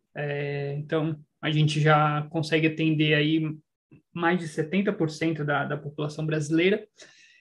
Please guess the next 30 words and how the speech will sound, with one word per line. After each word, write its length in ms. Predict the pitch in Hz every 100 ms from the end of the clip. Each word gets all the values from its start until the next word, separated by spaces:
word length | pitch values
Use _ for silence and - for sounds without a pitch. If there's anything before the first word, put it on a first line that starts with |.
| _ -
e, 1200 | 180 190 190 190 185 185 185 190 185 180 180 175 -
com 100 | 180
o 20 |
passar 280 | 175 196 190
do 120 | 185
tempo, 280 | 180 190 196
a 20 |
gente 220 | 185 185
foi 180 | - 185
vendo 340 | 156 170 156
ali 220 | 147 165
que, 360 | 156 160 143 -
em 80 | 151
algumas 380 | 156 156 175 160
regiões, 640 | 160 160 147 156 180 156
a 80 | 147
gente 280 | 147 151 -
tinha 720 | - 170 170 165 160 143 - -
alguns 600 | 160 151 160 165 156 -
empecilhos, 720 | 175 151 180 - 180 143 139 143
né? 220 | 156 156 _ _ _ _ -
Então, 580 | 160 165 160 156 139 - _ _ _ _ _ - 156
é, 300 | 165 156 156
locais 520 | 165 165 165 170 165
onde 420 | 160 156 147 143
guarda 380 | 147 160 160 151
de 80 | 147
valor 640 | 151 147 160 165 160 143 156 _
não 200 | 156 156
chega, 680 | 151 - 190 180 160 165 160